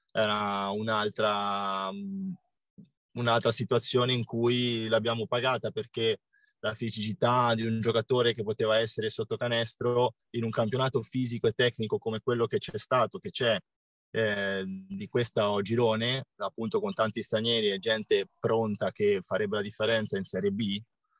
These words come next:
è normale che poi la paghi. Avere tanti giovani vuol dire anche non avere gente d'esperienza che poi ti risolve le partite nei momenti difficili o ti,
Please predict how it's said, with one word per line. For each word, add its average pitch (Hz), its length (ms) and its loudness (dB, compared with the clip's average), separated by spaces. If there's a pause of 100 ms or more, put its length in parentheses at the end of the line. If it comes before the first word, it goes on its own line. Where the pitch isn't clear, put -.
(460)
è 104 540 2
normale 113 460 0
che 110 180 -6
poi 120 180 2
la 101 120 4
paghi. 101 380 -2 (640)
Avere 117 280 0
tanti 123 300 0
giovani 139 580 4
vuol 117 160 -4
dire 113 200 -2
anche 123 760 -2
non 113 140 -4
avere 117 480 -2
gente 120 420 -2
d'esperienza 120 840 0
che 113 240 0
poi 117 200 4
ti - 80 -8
risolve 110 380 -2
le 113 100 0
partite 117 380 -6
nei 113 80 -4
momenti 110 420 -4
difficili 110 720 -2
o 107 460 6
ti, 101 460 -6